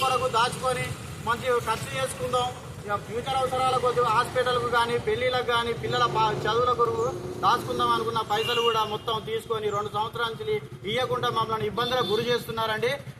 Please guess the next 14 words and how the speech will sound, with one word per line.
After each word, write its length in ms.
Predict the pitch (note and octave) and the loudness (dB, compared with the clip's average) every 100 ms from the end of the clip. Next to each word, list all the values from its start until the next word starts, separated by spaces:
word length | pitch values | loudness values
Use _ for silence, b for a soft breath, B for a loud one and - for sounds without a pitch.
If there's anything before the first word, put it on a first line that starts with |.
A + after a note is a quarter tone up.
| - | -4
మీడియా 300 | G3 B3+ C#4+ | -2 2 2
ముఖంగా 380 | C4+ C4+ C4 C4+ | 2 2 2 2
మీకు 240 | A#3+ A#3+ | 0 0
ఒకటే 380 | A#3 A#3 B3+ C4 A#3+ G#3+ F#3 | 2 2 0 -2 0 -2 0
విన్నపం 360 | G#3 B3 B3+ | 0 0 0
చేస్తున్నామండి. 720 | A#3+ A#3+ A#3 A#3 A3+ A3+ A3+ C#4+ C#4+ - - G3 | 2 0 0 -2 0 0 0 -2 -6 -16 -10 0
మీ 140 | A#3+ | 2
ద్వారా 320 | A#3+ B3+ C4+ B3+ - - - | 6 6 6 4 -2 -8 0
కంపెనీ 320 | G#3 G#3+ B3+ | 0 0 -2
ప్రతినిధులకు 640 | B3 A3+ A#3+ C4 C4 B3+ | 2 0 0 -2 0 2
కానివ్వండి, 560 | A#3+ A#3+ B3 A#3+ A#3 B3+ B3+ - - - - | 2 2 4 2 2 0 0 -8 -20 -20 -8
మా 180 | F#3+ G#3 | 2 2
ప్రభుత్వానికి 680 | G3 F#3+ G#3+ B3 B3+ B3+ B3 | 4 2 2 0 0 0 2
కానివ్వండి 500 | A#3 A#3+ A#3+ A#3 A#3+ | 4 4 2 4 2